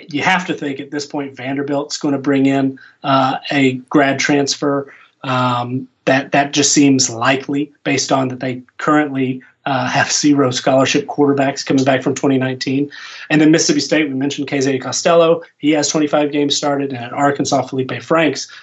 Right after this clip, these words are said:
of course, was the, uh, starter at Florida in twenty nineteen at the beginning of twenty, uh, or excuse me, twenty eighteen in the beginning of twenty nineteen. So really the only two teams that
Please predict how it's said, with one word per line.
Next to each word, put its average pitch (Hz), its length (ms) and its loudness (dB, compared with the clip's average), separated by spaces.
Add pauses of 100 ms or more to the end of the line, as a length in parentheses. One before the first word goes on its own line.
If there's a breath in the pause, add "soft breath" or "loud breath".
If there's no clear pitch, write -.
(140)
of 127 100 -10
course, 139 320 -2
was 131 220 0
the, 127 340 -2
uh, 123 300 0
starter 131 420 2
at 127 80 -6
Florida 135 480 0 (300 loud breath)
in 127 100 -10
twenty 147 220 2
nineteen 131 420 -2
at 127 100 -8
the 127 60 -14
beginning 131 380 0
of 123 80 -8
twenty, 123 340 -4 (360 loud breath)
uh, 117 640 -4 (720)
or - 60 4
excuse 139 260 2
me, 104 80 -4
twenty 139 240 2
eighteen 135 260 0
in 127 80 -2
the 123 80 -12
beginning 127 320 -6
of 113 160 -14 (240 loud breath)
twenty 139 300 0
nineteen. 131 480 -2
So 131 340 -2 (540 loud breath)
really 170 420 0
the 131 160 -4
only 170 300 2
two 151 180 -2
teams 135 640 -2
that - 200 -12